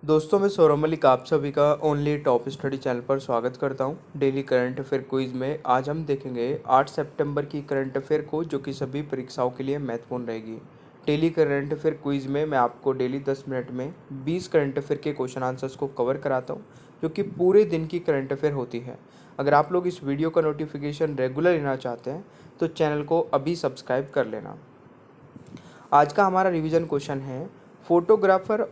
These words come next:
of the Year दो हज़ार तेईस कॉन्टेस्ट में बेस्ट फोटोग्राफी का अवार्ड किसे दिया गया? तो इस क्वेश्चन का आंसर सभी स्टूडेंट कमेंट बॉक्स में बताएंगे।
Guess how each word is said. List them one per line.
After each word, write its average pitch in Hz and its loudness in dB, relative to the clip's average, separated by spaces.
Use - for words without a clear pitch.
of 165 8
the 170 2
Year 170 2
दो 156 -4
हज़ार 160 6
तेईस 165 0
कॉन्टेस्ट 165 2
में 165 -4
बेस्ट 156 4
फोटोग्राफी 156 2
का 156 0
अवार्ड 127 2
किसे 170 -2
दिया 131 0
गया? - -8
तो 165 0
इस 160 -4
क्वेश्चन 190 0
का 196 4
आंसर 165 2
सभी 156 -2
स्टूडेंट 151 -4
कमेंट 135 -4
बॉक्स 123 -6
में 139 -6
बताएंगे। 123 -2